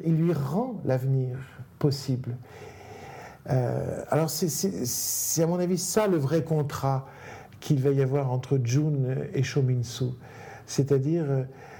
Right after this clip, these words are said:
tu as intérêt non pas seulement à grossir, mais à grandir, parce qu'il y a de la valeur en toi,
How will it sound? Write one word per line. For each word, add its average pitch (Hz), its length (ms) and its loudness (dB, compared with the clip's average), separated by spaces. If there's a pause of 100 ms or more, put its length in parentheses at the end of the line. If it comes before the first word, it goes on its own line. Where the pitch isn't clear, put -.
(260)
tu 170 120 4
as 175 60 6
intérêt 170 640 2
non 131 80 2
pas 131 100 0
seulement 131 260 2
à 123 80 0
grossir, 139 680 0
mais 139 100 2
à 143 120 2
grandir, 147 520 2 (460)
parce 143 180 0
qu'il 156 200 2
y - 20 6
a 147 60 4
de 135 60 2
la 131 100 4
valeur 147 480 2
en 135 80 2
toi, 139 460 0